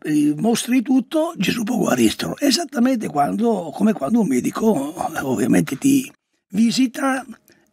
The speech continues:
e poi, eh, se hai il panorama esatto della situazione, ti dà le medicine o fa gli interventi necessari. Quindi questo vale anche per l'anima, cari amici. L'anima è, è insozzata dal peccato,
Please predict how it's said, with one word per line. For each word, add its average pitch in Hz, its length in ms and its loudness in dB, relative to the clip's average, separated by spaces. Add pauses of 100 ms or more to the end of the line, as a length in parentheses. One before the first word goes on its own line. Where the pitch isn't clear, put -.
(120)
e 240 140 2
poi, 220 600 0
eh, - 520 -6
se 139 560 -2 (480)
hai 208 160 2
il 165 80 -4
panorama 92 460 0
esatto - 400 -2
della 117 200 -2
situazione, - 1000 0 (880)
ti 277 140 4
dà 214 100 0
le - 80 -2
medicine 175 880 0
o 147 120 -6
fa - 180 -2
gli 131 80 0
interventi - 600 0
necessari. - 880 2 (880)
Quindi 269 220 0
questo 226 240 -6
vale 160 160 0
anche - 220 0
per 135 140 -2
l'anima, - 500 0
cari - 220 -4
amici. - 340 -2
L'anima 82 400 0
è, 117 100 -4 (140)
è - 80 -2
insozzata 113 720 -2
dal 73 160 0
peccato, - 760 -8